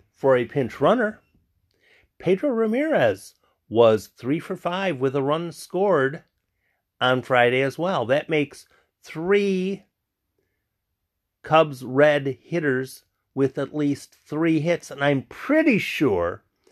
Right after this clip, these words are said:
that's two days in a row that that's happened. That's cool. Moises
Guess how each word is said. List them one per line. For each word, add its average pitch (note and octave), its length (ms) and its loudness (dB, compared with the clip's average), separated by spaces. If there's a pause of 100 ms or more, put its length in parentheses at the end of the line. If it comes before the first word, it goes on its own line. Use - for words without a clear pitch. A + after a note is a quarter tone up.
(1300)
that's E3 280 2
two - 160 -2
days D#3+ 220 2
in C#3 60 -4
a C#3 40 0
row B2+ 140 2
that A2 140 -10
that's A#2 240 -2
happened. - 440 -8 (1000)
That's C#3 280 4
cool. - 440 -12 (1400)
Moises C3+ 920 -2